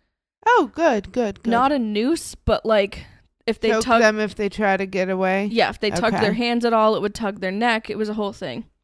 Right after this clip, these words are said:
Speaker 2: And in order for them to even be able to breathe a little bit because of how tight it was, they were on their tippy toes.
Speaker 1: Oh.
Speaker 2: Like, they're gasping for air. They're in a walk-in freezing,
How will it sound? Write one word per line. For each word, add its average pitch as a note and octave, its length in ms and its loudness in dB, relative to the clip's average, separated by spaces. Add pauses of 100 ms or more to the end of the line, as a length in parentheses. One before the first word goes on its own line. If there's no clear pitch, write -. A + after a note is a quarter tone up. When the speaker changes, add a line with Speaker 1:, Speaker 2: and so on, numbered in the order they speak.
(640)
Speaker 2:
And A3 460 0 (200)
in A#3 140 4
order A#3+ 320 2
for E4 140 -6
them C4+ 200 0
to B3+ 100 -4
even A3+ 300 -2
be G#3+ 180 -2
able G#3 180 -4
to G#3+ 140 -4
breathe G3+ 540 -8
a - 80 -6
little G3+ 280 -4
bit A3 240 -4
because A3 240 -6
of G#3+ 100 -10
how G#3 180 -6
tight G#3 280 -6
it - 80 -6
was, A#3+ 280 2
they G#3+ 140 0
were G3+ 140 -2
on G#3 160 2
their G3 120 -2
tippy E3+ 320 -6
toes. G#2+ 400 -12 (380)
Speaker 1:
Oh. D4 400 -2
Speaker 2:
Like, A#3 240 4
they're A3+ 360 2 (260)
gasping A3 520 -2
for B3 180 -4
air. G3+ 320 -2
They're G3+ 140 -6
in G#3+ 140 -2
a G3+ 80 0
walk-in G#3+ 500 -2
freezing, F#3 580 -8